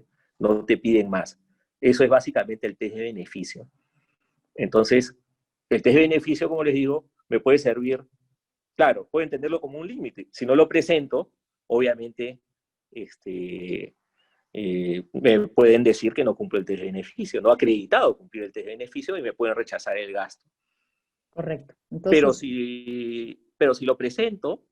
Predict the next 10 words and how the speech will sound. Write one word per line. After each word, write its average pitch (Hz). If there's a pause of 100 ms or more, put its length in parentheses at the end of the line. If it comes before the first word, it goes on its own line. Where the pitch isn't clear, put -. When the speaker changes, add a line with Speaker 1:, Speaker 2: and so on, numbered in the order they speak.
Speaker 1:
también 107
me 120
puede 123
ayudar, 123
obviamente, 127
para 127
acreditar 104 (320)
algunos 113
gastos 117 (840)
que, 95